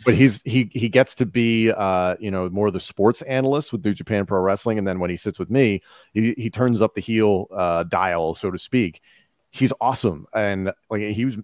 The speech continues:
uh, the best sign of a good, like, co-host is somebody who can make you laugh on air. And, like, D'Lo Brown has said that to me, but, like, I've laughed on air with Corey Graves, Samoa Joe, Byron Saxton,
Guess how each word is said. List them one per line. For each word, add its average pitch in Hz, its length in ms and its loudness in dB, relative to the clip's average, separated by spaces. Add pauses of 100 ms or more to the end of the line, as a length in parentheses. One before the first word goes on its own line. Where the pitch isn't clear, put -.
(120)
uh, 101 80 -12 (440)
the 113 140 -4
best 110 460 4
sign 120 340 2
of 110 140 -2
a 98 60 0
good, 104 540 0 (640)
like, 90 240 -6
co-host 117 800 2 (320)
is 101 160 -2
somebody 123 240 0
who 117 100 4
can 107 120 -4
make 101 180 -2
you 101 80 -6
laugh 92 360 -4
on 87 180 0
air. 98 420 -4 (360)
And, 101 180 -6
like, 92 340 -8 (500)
D'Lo 113 320 4
Brown 101 260 0
has 104 140 -2
said 101 180 -2
that 95 160 -2
to 104 100 -6
me, 98 160 -4
but, 90 160 -4
like, 87 240 -4
I've 110 160 -2
laughed 117 260 0
on 107 160 -2
air 98 260 -4
with 85 460 -4 (320)
Corey 120 300 2
Graves, 101 460 0
Samoa 107 360 2
Joe, 95 560 -2
Byron 107 380 -2
Saxton, 92 800 -6